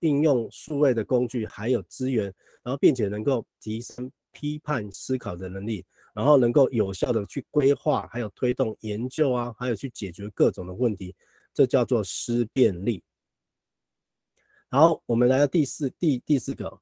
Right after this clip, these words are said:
好，所以你，你有了科技力，你有了创造力，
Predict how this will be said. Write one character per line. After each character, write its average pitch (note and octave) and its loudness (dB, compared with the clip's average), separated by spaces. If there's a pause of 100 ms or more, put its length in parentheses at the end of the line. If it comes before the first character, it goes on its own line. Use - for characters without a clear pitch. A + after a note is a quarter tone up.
好， F#2+ -8
所 F3+ 4
以 - -2 (440)
你， D#3+ 4 (180)
你 D3+ 4
有 E3+ 10
了 A#2 2 (300)
科 - 2
技 E3 4
力， D3 0 (180)
你 C#3+ 0
有 B2 4
了 G2+ -4 (200)
创 C#3+ 2
造 C#3 2
力， A#2 -2